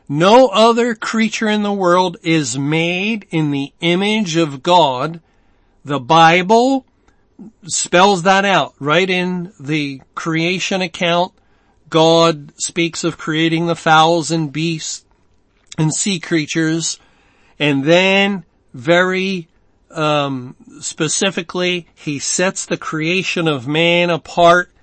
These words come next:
and he tells us there back in Genesis chapter one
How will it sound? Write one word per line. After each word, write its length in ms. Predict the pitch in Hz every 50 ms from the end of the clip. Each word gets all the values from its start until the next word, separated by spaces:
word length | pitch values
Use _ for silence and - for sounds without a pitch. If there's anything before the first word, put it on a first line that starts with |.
| _ _ _ _ _ _ _ _ _ -
and 300 | 147 147 151 151 143 135
he 200 | 147 147 139 127
tells 440 | - - 185 180 180 180 165 -
us 160 | 160 147 - -
there 320 | 170 156 160 156 160 170
back 540 | 151 127 156 151 160 160 156 156 - - - _ _ - - _ _ _ _ _ _ _ _ _ _ _ _ _ _ _ _ -
in 260 | 151 165 170 170 156
Genesis 540 | 127 143 160 160 160 156 - - 156 143 -
chapter 580 | - - 180 156 151 - - - 143 139 135 131
one 560 | 139 156 170 170 170 175 175 170 165 156